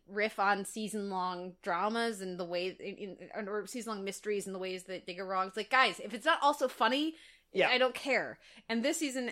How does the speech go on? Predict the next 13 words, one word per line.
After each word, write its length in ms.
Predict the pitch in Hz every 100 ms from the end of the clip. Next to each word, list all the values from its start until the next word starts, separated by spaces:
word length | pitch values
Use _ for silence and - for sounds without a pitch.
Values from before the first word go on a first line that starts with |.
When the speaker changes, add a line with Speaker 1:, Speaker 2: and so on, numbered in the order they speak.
| -
Speaker 1:
they've 300 | 220 202 185
been 320 | 202 202 190
nailing, 580 | 190 190 196 180 170 160 - _ _
nailing 480 | 196 202 226 226 196
that. 180 | 170 180
Talk 180 | 233 226
about 220 | 208 180 - -
Wonder 240 | 220 214
Woman, 180 | 202 185
of 80 | 180
course. 300 | 208 175 - - _
Chris 220 | 269 254
Pratt 340 | - 269 247